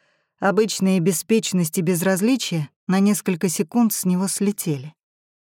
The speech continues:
Люпин расслабил плечи, улыбнулся. Зря вы так пугаетесь. Ничего страшного. Задание следующее.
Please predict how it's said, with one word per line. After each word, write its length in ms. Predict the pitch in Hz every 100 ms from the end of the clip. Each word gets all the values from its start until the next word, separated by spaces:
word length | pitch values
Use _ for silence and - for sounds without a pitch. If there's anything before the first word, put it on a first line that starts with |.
| _ _ _ -
Люпин 480 | 180 208 - 254 240
расслабил 500 | 185 - 208 196 180
плечи, 560 | 160 147 135 - 165 _ _ -
улыбнулся. 800 | 185 190 165 135 127 - 170 _ _ _ _ _ _ _ _ _
Зря 340 | - 214 294 330
вы 120 | 208
так 220 | 175 160
пугаетесь. 800 | - 160 160 135 - 165 - - -
Ничего 480 | 214 240 233 214 226
страшного. 640 | - 240 190 - 143 127 _ _ _ -
Задание 560 | 190 254 277 294 262
следующее. 840 | 247 254 262 185 139 - - 165